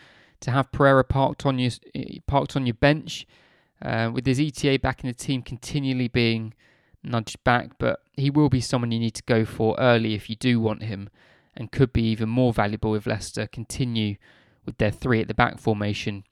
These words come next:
which could see him in more of a right wing-back role,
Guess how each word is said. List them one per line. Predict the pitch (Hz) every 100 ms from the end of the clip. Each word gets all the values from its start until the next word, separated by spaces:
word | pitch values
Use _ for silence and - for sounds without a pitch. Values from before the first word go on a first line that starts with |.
| _ _
which | - 113 -
could | 135
see | - - 113
him | 107
in | 107
more | 110 110
of | 107
a |
right | 107 113 110 -
wing-back | 117 110 107 104 -
role, | 113 104 101